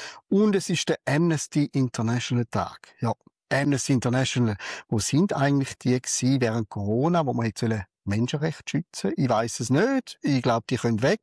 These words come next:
aber es gibt's immer noch und sie haben einen eigenen internationalen Tag. Wir schauen rein in die Daily Watch. First things first. Wir lassen die Politik noch auf der Seite, weil es, der Sommer kommt ja,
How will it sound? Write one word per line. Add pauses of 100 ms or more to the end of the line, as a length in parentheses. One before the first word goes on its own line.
(240)
aber
es
gibt's
immer
noch
und
sie
haben
einen
eigenen
internationalen
Tag. (680)
Wir
schauen
rein
in
die
Daily
Watch. (100)
First
things
first. (200)
Wir
lassen
die
Politik
noch
auf
der
Seite,
weil
es, (100)
der
Sommer
kommt
ja,